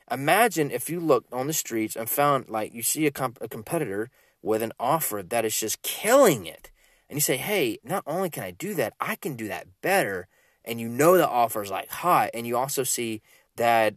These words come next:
it's not very competitive. And you see that the person's not doing amazing marketing. And you see that, right? I mean, you're not trying to stir competition, but this would, and you take that offer and you combine it with yours,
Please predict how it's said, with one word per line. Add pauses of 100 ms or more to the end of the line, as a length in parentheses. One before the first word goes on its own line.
it's
not
very
competitive.
And
you
see
that (300)
the
person's
not
doing
amazing
marketing.
And
you
see
that, (320)
right?
I
mean,
you're
not
trying
to
stir
competition,
but
this
would, (220)
and
you
take
that
offer
and
you
combine
it
with
yours,